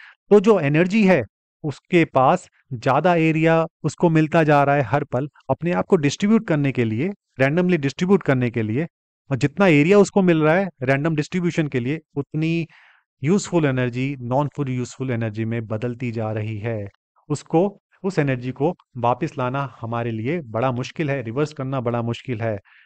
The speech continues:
That means कि हर पल यूनिवर्स की यूजफुल एनर्जी धीरे-धीरे खत्म होती जा रही है, नॉन यूजफुल में। खत्म मतलब नॉन फु-, नॉन यूजफुल एनर्जी में बदलती जा रही है, वो एनवायरनमेंट में स्प्रेड होती जा रही है। इसको हीट डेड भी बोलते हैं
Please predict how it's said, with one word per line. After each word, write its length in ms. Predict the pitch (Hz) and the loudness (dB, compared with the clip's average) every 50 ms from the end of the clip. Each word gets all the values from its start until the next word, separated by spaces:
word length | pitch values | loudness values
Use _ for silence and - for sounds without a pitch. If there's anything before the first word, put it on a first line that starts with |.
| _ - 120 | _ -14 -4
That 220 | 107 127 143 165 _ - | -2 0 0 0 _ -4
means 560 | 127 127 147 165 165 147 120 104 - - - _ _ _ _ _ _ - | -4 -2 0 0 0 0 -2 -4 -8 -14 -20 _ _ _ _ _ _ -8
कि 120 | 151 139 | -6 -6
हर 280 | 98 - - 160 180 - | -6 0 0 2 2 2
पल 360 | - - - 143 139 120 101 _ _ _ _ - | -2 0 2 2 2 2 -2 _ _ _ _ -8
यूनिवर्स 540 | 127 120 131 139 147 143 127 127 127 127 - | -4 -2 0 2 0 2 2 2 2 2 0
की 140 | - 143 123 | -4 -4 -2
यूजफुल 400 | 117 123 123 - - 135 127 117 | -2 -2 -4 -4 -4 -4 -4 -2
एनर्जी 340 | 110 113 113 113 - 131 117 | -2 -2 -4 -4 -4 -6 -8
धीरे-धीरे 600 | - - - 131 123 120 110 113 113 110 117 113 _ | -8 -10 -8 -4 -4 -4 -4 -4 -4 -4 -6 -6 _
खत्म 260 | - 117 - - 131 | -8 -6 -6 -4 -6
होती 260 | 123 117 110 - 123 113 | -4 -6 -6 -6 -6 -6
जा 160 | 110 107 107 | -4 -4 -4
रही 120 | 110 143 | -2 -2
है, 60 | 156 | -2
नॉन 200 | 147 143 175 190 | 2 2 2 2
यूजफुल 360 | 196 170 156 - - - 120 107 | 4 2 2 0 0 -6 -6 -6
में। 100 | 101 98 - - - | -6 -8 -8 -4 -4
खत्म 380 | 143 - 170 160 147 131 123 | 0 0 0 -2 -2 -2 -2
मतलब 280 | 123 120 127 151 185 185 - _ _ _ _ 143 | -4 -2 0 -2 -2 -2 -4 _ _ _ _ -6
नॉन 280 | 147 160 180 190 185 175 | 0 2 2 4 2 0
फु-, 240 | - 160 165 165 139 | -4 -8 -10 -8 -4
नॉन 260 | 127 139 165 175 165 | 0 2 2 2 2
यूजफुल 300 | 147 151 143 - - 147 | 0 -2 -2 -4 -4 -4
एनर्जी 320 | 135 123 123 117 110 117 | -2 -2 -2 -4 -6 -6
में 120 | 117 127 131 | -6 -6 -6
बदलती 440 | 117 113 107 113 120 120 - 127 113 | -6 -6 -6 -6 -6 -8 -8 -8 -8
जा 180 | 110 107 104 | -6 -8 -8
रही 100 | 101 104 | -8 -8
है, 60 | 107 | -8
वो 260 | 110 120 143 180 196 175 _ _ _ _ _ _ _ _ - | -6 -4 -4 -4 -4 -6 _ _ _ _ _ _ _ _ -8
एनवायरनमेंट 600 | 135 123 113 113 117 123 131 127 123 120 117 117 | -6 -4 0 0 2 2 0 0 -2 -4 -4 -4
में 80 | 127 127 | -4 -6
स्प्रेड 460 | 123 - _ _ - 123 127 120 107 | -6 -10 _ _ -8 -6 -6 -6 -6
होती 260 | 98 113 110 - 117 | -6 -8 -6 -6 -4
जा 200 | 101 107 104 101 | -4 -4 -4 -4
रही 220 | 98 101 98 95 95 | -6 -8 -10 -10 -12
है। 80 | 92 - _ _ _ _ _ _ _ - | -12 -14 _ _ _ _ _ _ _ -12
इसको 420 | - - - - 139 135 139 131 - _ _ _ _ _ _ | -12 -12 -8 -6 -4 -2 -4 -4 -6 _ _ _ _ _ _
हीट 300 | - - 160 170 165 - | -4 -2 -2 -2 -2 -4
डेड 300 | 131 113 139 151 147 131 | -4 0 0 0 0 0
भी 100 | 127 135 | -4 -4
बोलते 400 | 123 113 113 117 110 - - 117 | -2 0 0 -2 -2 -2 -2 -4
हैं 200 | 107 117 113 98 | -2 -2 -2 -4